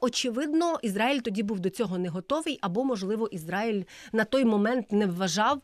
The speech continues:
що це порівняння є адекватним. Та? Тому ми, ми знаємо, що ці відносини складалися по-різному.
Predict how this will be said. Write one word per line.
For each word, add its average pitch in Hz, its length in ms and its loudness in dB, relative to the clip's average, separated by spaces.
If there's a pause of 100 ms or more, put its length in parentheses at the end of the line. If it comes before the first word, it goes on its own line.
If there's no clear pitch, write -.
(140)
що - 220 -2
це 262 160 0
порівняння 220 560 2
є 190 220 0
адекватним. 175 720 -4
Та? 247 140 2
Тому 220 220 2
ми, 226 180 4
ми 226 160 2
знаємо, 233 340 2
що 202 200 -4 (260)
ці 269 160 2
відносини 240 600 4
складалися 226 680 2
по-різному. 165 600 -2